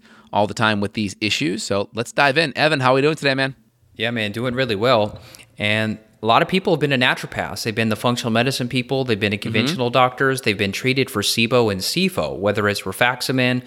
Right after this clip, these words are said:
Speaker 2: or s-, natural sibo protocols. Maybe they've done sibo diets or some of these rotational food diets and that sort of thing. Maybe they've tried berberine, oregano, garlic,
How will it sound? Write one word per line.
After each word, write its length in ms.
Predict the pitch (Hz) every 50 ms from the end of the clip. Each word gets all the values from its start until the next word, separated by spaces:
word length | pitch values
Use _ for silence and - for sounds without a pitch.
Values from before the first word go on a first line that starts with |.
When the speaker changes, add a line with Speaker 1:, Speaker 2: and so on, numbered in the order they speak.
| - - - - - _
Speaker 2:
or 280 | - 98 95 92 90 92
s-, 160 | 92 - -
natural 440 | - 104 107 117 120 - - 117 104
sibo 360 | - - 117 113 120 110 107
protocols. 680 | - - 117 113 117 113 - - 110 107 104 107 104 -
Maybe 220 | - 101 98 107
they've 180 | 98 104 98 -
done 180 | - 98 92 90
sibo 460 | - - - 117 - 98 92 87 87
diets 560 | - 107 113 117 117 113 110 110 - - - - - - - - - _ -
or 400 | - 95 90 92 92 90 92 92
some 240 | - - 110 101
of 80 | 104 98
these 280 | 101 98 98 95 - - - - - - -
rotational 600 | 104 98 98 - 117 110 110 - - 110 104 98
food 300 | - - 139 131 123 117
diets 420 | 117 110 107 110 110 113 113 - -
and 80 | 101
that 140 | 104 107 101
sort 220 | - - 113 101
of 80 | 104 -
thing. 240 | - 113 107 107 104
Maybe 200 | 104 104 104 113
they've 160 | 107 110 110
tried 320 | - - 113 104 101 95
berberine, 540 | - 98 107 104 107 101 98 95 90 85 78
oregano, 640 | 76 95 95 104 110 107 107 101 101 92 87 82 82
garlic, 560 | - 101 107 110 113 110 98 90 - - -